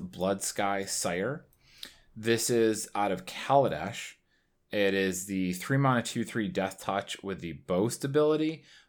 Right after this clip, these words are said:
Um, but essentially what this means is, is if you attack with it, you can Demonic Tutor. That's what this card does. If you attack with it, you can Demonic Tutor. Targeting with target player, but Varragoth. Varragoth,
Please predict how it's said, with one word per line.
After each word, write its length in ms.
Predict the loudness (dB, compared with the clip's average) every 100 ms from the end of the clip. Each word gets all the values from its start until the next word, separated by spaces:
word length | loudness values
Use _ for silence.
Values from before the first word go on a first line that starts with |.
| _
Um, 300 | 2 4 4
but 100 | 4
essentially 520 | 4 6 6 6 4
what 160 | 2 2
this 180 | -2 -2
means 260 | -2 -2
is, 140 | -2 -4
is 140 | -6
if 120 | -6
you 120 | -4 -2
attack 340 | 0 -2 -2
with 140 | -2
it, 80 | -2
you 120 | -6
can 140 | -6 -4
Demonic 400 | -2 -4 -6 -8
Tutor. 360 | -10 -8 -10 -10 -4
That's 180 | -2
what 100 | -2
this 140 | -4 -4
card 220 | -4 -4
does. 380 | -6 -8 -10 -12
If 100 | -14
you 100 | -12
attack 340 | 0 2 2
with 120 | 2 2
it, 240 | 0 -2 _ _ _ -10
you 140 | -6
can 120 | -2
Demonic 380 | -2 0 0 -2
Tutor. 320 | -4 -8 -8 -2
Targeting 340 | 2 2 0
with 120 | -8
target 260 | -4 -6 -4
player, 240 | -6 -6
but 280 | -6 -8 -8
Varragoth. 460 | -6 -6 -6 -8 -10 -18 -20 -20 -2
Varragoth, 580 | 8 10 10 10 6 4